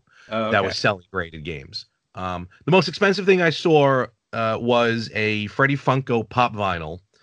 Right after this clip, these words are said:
Speaker 2: which is like the, the mascot of
Speaker 1: Yeah.
Speaker 2: Funko. Uh, twenty-five hundred dollars.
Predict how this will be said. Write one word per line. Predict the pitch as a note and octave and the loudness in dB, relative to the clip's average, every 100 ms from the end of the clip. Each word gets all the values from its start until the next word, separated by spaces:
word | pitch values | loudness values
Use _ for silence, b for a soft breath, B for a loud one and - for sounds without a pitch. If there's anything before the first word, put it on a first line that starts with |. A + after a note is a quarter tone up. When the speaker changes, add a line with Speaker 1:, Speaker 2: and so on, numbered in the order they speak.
| _ | _
Speaker 2:
which | - G2+ | -8 -4
is | G2 | -2
like | F#2+ G2 | -2 -2
the, | F#2 F2+ D2+ | -6 -8 -10
the | F2 F2 E2 - | -12 -12 -12 -14
mascot | F#2+ G2 A2+ - C3+ C#3 - _ | -4 -2 -2 0 0 0 -4 _
of | C#3 C#3 | -6 -2
Speaker 1:
Yeah. | C#3+ D3 | 0 0
Speaker 2:
Funko. | E3+ E3+ F3+ _ _ _ _ _ - | 2 0 0 _ _ _ _ _ -4
Uh, | A2+ A2 G#2+ G#2 G2+ - | -2 0 0 -2 -4 -8
twenty-five | - E3+ D3+ C#3+ B2+ | -6 -2 0 0 2
hundred | A#2+ A2 | -2 -2
dollars. | F2 - _ - | -4 -6 _ -20